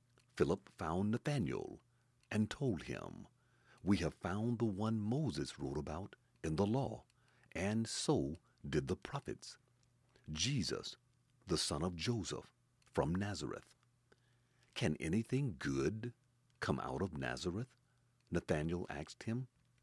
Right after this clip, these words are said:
"Come and see," Philip answered. Then Jesus saw Nathanael coming toward him and said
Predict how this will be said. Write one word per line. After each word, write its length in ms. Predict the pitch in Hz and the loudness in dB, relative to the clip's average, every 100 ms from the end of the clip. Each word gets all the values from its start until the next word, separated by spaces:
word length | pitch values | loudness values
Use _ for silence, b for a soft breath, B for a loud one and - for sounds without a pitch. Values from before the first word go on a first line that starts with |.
| _ _ _ _ _ - | _ _ _ _ _ -4
"Come 240 | - 67 | -2 0
and 160 | 73 - | 0 2
see," 400 | - 165 - - _ _ _ _ | 2 2 -2 -10 _ _ _ _
Philip 280 | 90 62 - | 2 2 0
answered. 560 | - 64 - - 104 104 _ _ _ _ B B B B | -6 -4 -2 -2 -2 -8 _ _ _ _ B B B B
Then 300 | 87 160 175 | 2 4 4
Jesus 440 | 85 101 95 107 - | 2 2 2 0 -2
saw 280 | - 80 | -2 -2
Nathanael 560 | 90 90 76 69 71 - | -2 -2 -2 0 0 -2
coming 340 | - 69 67 73 | -2 -2 -2 0
toward 380 | 101 104 120 | 0 2 0
him 380 | - - 50 - - b b b b | -2 -10 -10 -16 -18 b b b b
and 180 | 98 95 | 0 2
said 520 | - - 107 82 90 | 0 2 2 0 -4